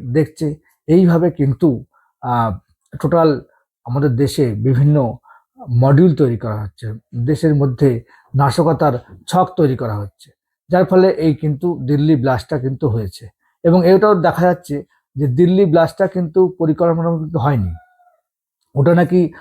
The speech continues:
আরো বড় হতে পারত, কিন্তু প্যানিক হয়ে কিন্তু দিল্লি ব্লাস্টটা হয়েছে। সুতরাং, আহ, সতর্ক থাকবেন, সাবধান থাকবেন এবং আমাদের দেশের যারা ইন্টেলিজেন্স আছে তারা অবশ্যই কাজ করছে, আহ,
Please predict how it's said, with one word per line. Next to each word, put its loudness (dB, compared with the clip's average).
আরো 4
বড় 4
হতে 2
পারত, -6
কিন্তু -4
প্যানিক 2
হয়ে 0
কিন্তু -6
দিল্লি -2
ব্লাস্টটা -2
হয়েছে। -8
সুতরাং, 2
আহ, -4
সতর্ক -2
থাকবেন, 0
সাবধান 0
থাকবেন -2
এবং -2
আমাদের 0
দেশের 0
যারা 0
ইন্টেলিজেন্স 4
আছে -4
তারা -2
অবশ্যই -2
কাজ -2
করছে, -4
আহ, 0